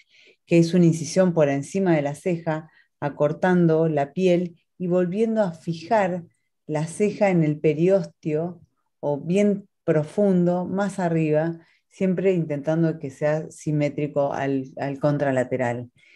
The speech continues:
Y la realidad es que la cejapexia directa termina siendo, eh, la técnica donde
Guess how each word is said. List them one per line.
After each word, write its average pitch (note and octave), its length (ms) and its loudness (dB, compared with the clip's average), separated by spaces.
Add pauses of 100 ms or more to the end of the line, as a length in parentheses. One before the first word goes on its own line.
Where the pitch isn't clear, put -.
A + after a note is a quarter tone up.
(360)
Y F3 100 0
la F3 120 6
realidad F#3+ 320 4
es G3+ 60 -6
que F3+ 100 0
la E3 80 4
cejapexia F3 600 -2
directa G3 500 0
termina F3+ 460 -2
siendo, F#3 600 -4 (360)
eh, C#3 420 -4
la D3+ 220 -2
técnica F3 520 2
donde D3+ 640 -2